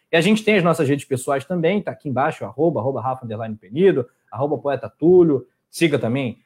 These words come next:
todo mundo, Léo do Simon, Natália Coelho, produção, o timaço todo, todo mundo tá lá,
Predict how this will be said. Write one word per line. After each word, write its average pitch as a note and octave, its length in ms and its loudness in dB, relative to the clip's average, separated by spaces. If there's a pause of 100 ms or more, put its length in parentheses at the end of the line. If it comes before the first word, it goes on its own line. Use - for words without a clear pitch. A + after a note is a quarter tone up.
todo B2+ 240 0
mundo, D#3+ 380 2
Léo D#3 180 4
do B2 120 -6
Simon, C#3+ 640 -2
Natália C3 340 -4
Coelho, D#3+ 560 0
produção, F3 500 -2
o A#3 60 0
timaço D4 500 -4
todo, D#3+ 280 -2
todo G#3+ 260 -4
mundo E3+ 220 -8
tá C3+ 120 -2
lá, C#3 240 -4